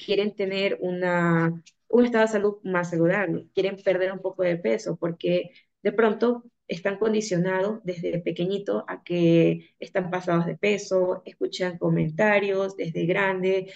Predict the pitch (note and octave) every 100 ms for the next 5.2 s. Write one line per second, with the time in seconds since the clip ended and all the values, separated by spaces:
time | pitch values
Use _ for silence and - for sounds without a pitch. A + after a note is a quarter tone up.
0 | - _ F3+ E3+ E3 E3 E3+ F3 E3+ F#3
1 | F3+ F#3 E3+ F3 F3+ F#3 F3 E3+ E3 E3
2 | F3+ F#3 F#3 F#3 F3+ F3 - E3+ F3+ F#3
3 | F#3 F3+ F#3 _ _ _ - F3+ E3+ E3
4 | D#3+ D#3+ - _ F#3+ A#3+ A3+ E3 E3+ F3
5 | E3 G3+